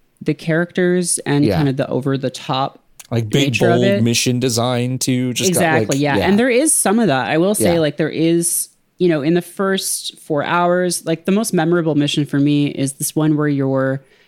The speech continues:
Speaker 1: so when you're still working for Marshall, you're supposed to tail this convoy that's heading into the desert.
Speaker 2: Okay.
Speaker 1: And, um,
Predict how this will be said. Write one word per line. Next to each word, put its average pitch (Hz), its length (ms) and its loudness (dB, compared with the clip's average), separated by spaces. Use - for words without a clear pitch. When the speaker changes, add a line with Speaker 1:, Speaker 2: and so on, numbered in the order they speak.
Speaker 1:
so - 160 0
when 170 120 2
you're 175 80 2
still 175 300 0
working 147 280 -2
for 147 140 -2
Marshall, 139 520 0
you're 139 260 -2
supposed - 580 -4
to 135 520 -2
tail 147 460 0
this 131 180 -4
convoy 131 680 0
that's - 200 -4
heading 143 220 0
into 135 160 -2
the 120 100 -2
desert. - 480 -4
Speaker 2:
Okay. 104 280 -2
Speaker 1:
And, 123 360 0
um, 117 460 -2